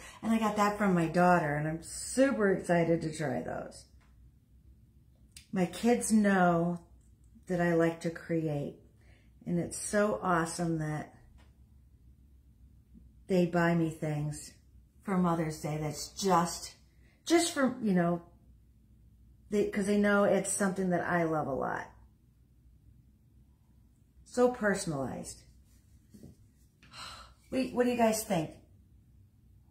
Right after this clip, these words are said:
Yeah, I know. My kids are so darn sweet. Even though, um, my son is now older than I am because, uh, he's, <laughs> he's gonna be thirty-nine this year. So,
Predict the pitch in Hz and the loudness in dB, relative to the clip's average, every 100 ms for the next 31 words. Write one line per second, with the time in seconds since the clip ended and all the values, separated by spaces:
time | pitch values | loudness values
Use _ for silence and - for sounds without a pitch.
0 | - - 285 254 240 214 202 220 247 269 | -2 2 4 6 8 8 6 4 2 0
1 | 254 247 233 254 240 233 226 - 220 214 | -2 -2 -2 -2 2 2 2 0 -4 -2
2 | 214 - - - - _ - - - _ | -4 -10 -20 -20 -20 _ -20 -20 -20 _
3 | - - - _ - - - - _ _ | -20 -20 -20 _ -20 -20 -20 -20 _ _
4 | - 240 240 233 226 220 214 - 180 190 | -2 2 4 6 6 4 2 0 -2 -2
5 | 190 190 - - 202 190 - 254 226 175 | -4 -8 -12 -12 -4 -4 0 2 2 2
6 | 190 175 190 196 180 170 170 160 156 156 | 0 2 2 2 0 0 -2 -2 -4 -4
7 | 143 165 - - - _ - - - 175 | -6 -8 -12 -20 -20 _ -20 -20 -6 -6
8 | 175 185 165 165 - 180 165 160 - - | -2 0 2 0 0 0 2 -2 -8 -20
9 | _ - _ - - - - - - - | _ -20 _ -20 -20 -20 -20 -20 -20 -20
10 | - 226 220 185 - 226 214 180 156 - | -10 -4 -2 -2 4 6 6 4 -2 -10
11 | - - 240 254 190 165 185 180 175 156 | -20 -14 -2 2 2 0 0 0 0 -2
12 | 151 151 185 165 143 - 151 143 143 160 | -2 0 0 0 -2 -6 -6 -6 -4 -2
13 | 151 147 147 - | -2 -2 -4 -8